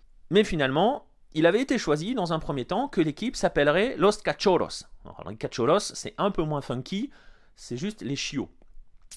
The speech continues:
Alors donc, nos petits, nos petits chiens de, de l'université de Nuevo León, qui faisaient quand même, vous allez me dire, un, un petit peu moins peur, eh ben, ils vont quand même taper des chats noirs. Euh, Los Gatos Negros, une autre équipe de foot américain.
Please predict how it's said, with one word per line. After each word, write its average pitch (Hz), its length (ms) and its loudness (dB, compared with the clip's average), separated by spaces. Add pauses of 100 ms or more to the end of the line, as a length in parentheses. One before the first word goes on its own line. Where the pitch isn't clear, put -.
Alors 131 240 8
donc, 165 260 4
nos 202 200 4
petits, 113 420 2
nos 170 160 4
petits 165 280 6
chiens 190 340 0 (680)
de, 117 420 2
de 156 100 4
l'université 165 640 2
de 135 100 2
Nuevo 123 300 2
León, 202 360 4
qui - 140 -12
faisaient 110 200 -4
quand 110 120 0
même, 139 120 -2
vous 110 100 -2
allez 104 100 0
me 113 60 -4
dire, 127 160 2
un, 104 200 2
un 160 60 2
petit 156 180 -6
peu 139 120 -4
moins 120 180 -2
peur, 247 320 2 (360)
eh - 40 -4
ben, 185 100 6
ils 220 60 4
vont 311 100 2
quand 208 120 2
même 247 160 2
taper 220 300 4
des 254 100 2
chats 226 180 2
noirs. 160 400 -2 (180)
Euh, 127 300 -2
Los 120 240 -2
Gatos 151 380 0
Negros, 165 340 2
une 123 240 -6
autre 139 140 -6
équipe 151 220 -8
de 131 80 -2
foot - 200 4
américain. 147 480 -4